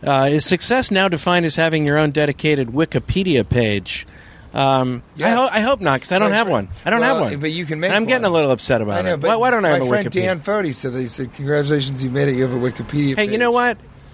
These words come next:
Speaker 2: Somebody,
Speaker 1: You know what? Twelve and a half.
Speaker 2: I'm surprised somebody
Speaker 1: Give me,
Speaker 2: in the
Speaker 1: make me,
Speaker 2: twelve and a half
Speaker 1: hey, twelve and a half,
Speaker 2: thinks
Speaker 1: make me a Wikipedia page, please. Is it, can I get something out
Speaker 2: Yeah,
Speaker 1: of this
Speaker 2: be the ba-
Speaker 1: show besides great deals of debt?
Speaker 2: Be the babies.
Speaker 1: All I have from the show is debt.
Speaker 2: Be the baby Gregory's that you are. Be the little baby Gregory's.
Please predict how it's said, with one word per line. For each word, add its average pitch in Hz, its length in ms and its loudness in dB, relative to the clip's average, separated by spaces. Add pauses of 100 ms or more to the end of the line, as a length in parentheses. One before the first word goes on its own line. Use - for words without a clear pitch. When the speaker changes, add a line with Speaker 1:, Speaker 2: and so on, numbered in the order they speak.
(200)
Speaker 2:
Somebody, - 120 -4
Speaker 1:
You 262 60 2
know 247 120 2
what? 262 120 2
Twelve 247 220 0
and 233 80 0
a 208 40 2
half. 208 100 2 (100)
Speaker 2:
I'm 220 160 2
surprised 196 60 -4
somebody 302 280 0
Speaker 1:
Give - 0 -
me, 294 120 2
Speaker 2:
in 277 40 0
the - 80 -4
Speaker 1:
make 285 160 0
me, 165 60 2
Speaker 2:
twelve 285 80 2
and 226 80 0
a - 80 -2
half 156 80 0
Speaker 1:
hey, 196 100 2
twelve 269 220 0
and 247 60 2
a - 20 2
half, 214 140 0
Speaker 2:
thinks - 40 -10
Speaker 1:
make 247 180 0
me 220 100 2
a 170 40 4
Wikipedia 117 560 0
page, 110 280 -4
please. 143 460 0
Is 160 140 -2
it, 170 100 -8
can 208 120 0
I 220 60 2
get 226 160 -2
something 175 440 0
out 170 60 2
Speaker 2:
Yeah, 165 80 4
Speaker 1:
of 160 80 0
this 247 160 0
Speaker 2:
be 285 80 0
the 190 40 -4
ba- 202 180 2
Speaker 1:
show 190 280 2
besides 170 400 0
great 170 300 0
deals 175 200 0
of 117 140 -6
debt? 135 480 0
Speaker 2:
Be 214 140 0
the 233 120 2
babies. 180 460 0
Speaker 1:
All 220 140 2
I 233 80 4
have 196 180 2
from 175 160 -2
the 143 80 2
show 131 200 2
is 110 100 0
debt. 104 340 -4
Speaker 2:
Be 226 140 0
the 233 100 2
baby 190 320 0
Gregory's 143 540 0
that 127 140 0
you 127 140 0
are. 117 220 0 (100)
Be 196 140 0
the 185 120 0
little 131 260 2
baby 113 340 -4
Gregory's. 101 720 -10